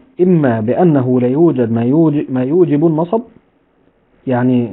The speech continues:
آه، مسألة إن لا يمسهم فيها نصب، هل لأن هم أصلًا ما بيعملوش حاجة فمش هيتعبوا، ولا هم أقوى من إن في حاجة تتعبهم؟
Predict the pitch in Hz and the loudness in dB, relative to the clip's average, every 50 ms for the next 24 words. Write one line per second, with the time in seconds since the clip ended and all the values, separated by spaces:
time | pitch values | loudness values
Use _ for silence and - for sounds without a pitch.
0 | 87 104 117 107 107 107 107 110 - 135 147 151 147 - 135 127 123 120 120 123 | -8 -6 -6 -4 -4 -6 -6 -8 -6 -2 -2 -2 -2 0 0 0 0 0 0 0
1 | 127 131 131 _ _ _ _ _ _ _ _ _ _ _ _ _ _ - 127 123 | 0 -2 -2 _ _ _ _ _ _ _ _ _ _ _ _ _ _ -6 -6 -6
2 | - - 160 160 147 139 147 139 127 123 120 - - - _ _ _ _ _ _ | -2 0 0 0 0 0 0 0 0 -2 -4 -6 -12 -18 _ _ _ _ _ _
3 | _ _ _ - 196 190 160 131 123 123 131 156 170 170 170 185 180 180 - - | _ _ _ -4 0 0 2 2 2 0 0 0 0 2 0 0 0 -2 -4 -4
4 | 165 151 143 131 127 123 123 135 143 170 170 - - 156 156 151 147 - - _ | -4 -2 -2 -2 -2 -2 -2 0 0 0 -2 -2 -4 -4 -4 -4 -6 -10 -12 _
5 | _ _ - 113 113 - - 120 113 - 151 151 170 170 170 - _ _ _ _ | _ _ -12 -12 -10 -8 -8 -8 -6 -4 -4 -4 -4 -4 -6 -12 _ _ _ _
6 | _ _ _ _ - 127 135 160 196 196 180 165 180 190 180 175 175 185 180 - | _ _ _ _ -10 -4 -4 -2 0 0 0 0 0 0 0 -2 -2 -4 -8 -8
7 | - 180 175 180 180 180 175 160 147 156 165 165 - 160 147 160 156 147 - 123 | -6 -4 -2 0 0 0 0 0 -2 -2 -2 -4 -4 -6 -6 -6 -6 -6 -8 -8
8 | 135 127 143 143 127 131 123 113 | -6 -6 -4 -4 -2 -4 -4 -4